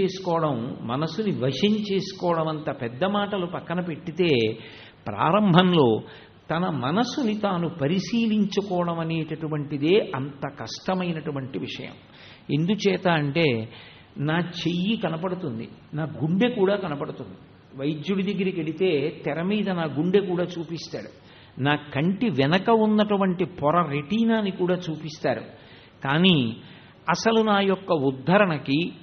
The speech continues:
నా బంధానికి కారణమైనటువంటి నా మనసుని చూపించమని అడిగారనుకోండి, ఎవ్వరూ చూపించలేరు. అది సూక్ష్మ శరీరం,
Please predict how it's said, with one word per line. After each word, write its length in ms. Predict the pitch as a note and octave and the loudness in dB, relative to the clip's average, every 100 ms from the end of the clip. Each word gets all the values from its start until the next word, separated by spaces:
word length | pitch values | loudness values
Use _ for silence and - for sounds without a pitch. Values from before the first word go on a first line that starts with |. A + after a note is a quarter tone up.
| - - C3 | -20 -12 -6
నా 180 | C#3 F3 C#3+ | -2 0 0
బంధానికి 800 | B2+ C#3 D#3+ D#3 F#3+ E3 D#3 E3+ F#3+ | -4 -2 2 4 4 2 0 -2 -2
కారణమైనటువంటి 1040 | E3 C#3 E3 F#3 F3 F3 E3 E3+ D#3 D3+ D#3 | -4 -4 -2 -2 -2 -2 -4 -4 -4 -4 -4
నా 120 | C#3 C3 | -2 -2
మనసుని 560 | B2+ E3 G#3 A3+ F#3 | 0 0 0 -2 -4
చూపించమని 760 | F3 F3+ F3 F#3+ D#3 D#3+ D3+ F3 C#3 | -2 -4 -2 -4 -2 -4 -4 -6 -6
అడిగారనుకోండి, 920 | C3+ D#3+ E3 C#3+ C#3 D#3+ D#3+ C3 G#2+ A2 - - - | -2 0 0 0 -2 0 0 0 -2 -6 -16 -20 -6
ఎవ్వరూ 480 | B2+ B2 C3 D#3 G3+ C4 | -4 -2 4 6 6 2
చూపించలేరు. 720 | - C#3+ D3+ C3+ B2+ A#2+ B2 - - - - - | 0 -4 -4 -8 -10 -12 -16 -20 -20 -20 -18 -6
అది 180 | C#3 F3+ | -2 0
సూక్ష్మ 460 | - D3+ E3 - A3+ | 0 -2 -2 -2 -2
శరీరం, 500 | G3+ G3 C3 A2 | 0 -2 -2 -8